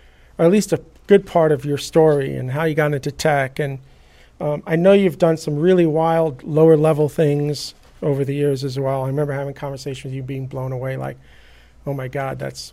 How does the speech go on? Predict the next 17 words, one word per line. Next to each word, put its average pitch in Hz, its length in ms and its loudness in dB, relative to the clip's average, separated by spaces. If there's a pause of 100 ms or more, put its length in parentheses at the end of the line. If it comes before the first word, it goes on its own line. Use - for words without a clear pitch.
(300)
wow, 131 240 -4
I 120 80 -10
can't 139 240 -12
believe 135 160 -10
she," - 140 -14
you - 60 -12
know, 123 200 -8 (400)
it's - 100 -20
cool 170 240 0
stuff. - 460 -6 (340)
So, 165 360 6 (440)
um, 175 140 4
but, 190 260 8 (480)
um, 180 360 4 (280)
as 196 180 6
you 208 60 6
know, 220 380 8